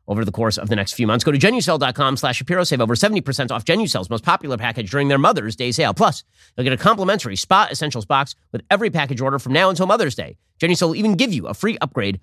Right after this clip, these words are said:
to priority shipping. That's genucel dot com slash Shapiro, G E N U C E L dot com slash Shapiro. It makes a great Mother's Day gift. I know because I gave it to my mom, actually. genucel dot com slash Shapiro. Go check them out right now. genucel dot com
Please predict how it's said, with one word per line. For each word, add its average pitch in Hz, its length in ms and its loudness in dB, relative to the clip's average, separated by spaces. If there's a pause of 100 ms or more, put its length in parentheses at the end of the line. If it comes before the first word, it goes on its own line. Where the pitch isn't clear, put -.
(120)
to 214 140 0
priority 147 400 2
shipping. - 340 -4 (140)
That's 117 180 -4
genucel 180 480 2
dot 117 180 -2
com 120 300 2
slash 110 280 -4
Shapiro, 151 320 0
G 196 340 0
E - 60 -4
N 160 160 4
U 127 280 2
C - 340 -2
E 143 40 4
L 101 140 0
dot 92 180 -2
com 123 320 2 (160)
slash 127 320 -2
Shapiro. 170 340 0 (180)
It - 60 -4
makes 139 160 2
a 147 40 -2
great 143 140 0
Mother's 139 260 0
Day 143 80 -2
gift. 156 200 -4 (120)
I 107 80 -2
know 117 100 2
because 135 220 0
I 123 100 0
gave 110 160 0
it 113 40 -2
to 101 60 0
my 131 60 4
mom, 185 200 2
actually. 110 320 -8 (200)
genucel 190 320 2
dot 143 160 0
com 143 180 2
slash 127 200 -2
Shapiro. 156 240 0
Go 143 180 2
check - 280 -2
them 131 100 0
out 107 120 0
right 113 160 0
now. 101 220 -2 (220)
genucel 135 580 2 (220)
dot 151 260 2
com 85 380 -4